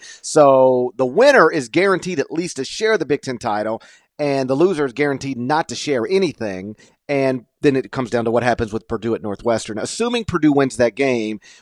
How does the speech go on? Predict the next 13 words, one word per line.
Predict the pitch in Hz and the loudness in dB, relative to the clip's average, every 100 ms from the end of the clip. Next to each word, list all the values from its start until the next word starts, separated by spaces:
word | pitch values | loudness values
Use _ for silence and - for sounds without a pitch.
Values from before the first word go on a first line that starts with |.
| - | 4
we | 151 | 6
will | 139 131 | 6 4
have | 131 120 - | 4 0 0
co-Big | 208 190 185 180 123 165 - | 4 6 6 4 2 0 2
Ten | 156 139 | -2 -2
champs, | - 131 120 113 - - - - _ - | 0 0 2 -2 -6 -16 -20 -20 _ -2
uh, | 120 117 | 0 2
the | 117 | 2
winner | 113 170 185 175 | 2 4 6 6
of | 131 | 4
Michigan, | 156 196 185 | 0 0 0
Michigan | 196 190 202 | 0 -2 -8
State, | - 127 110 | -2 0 0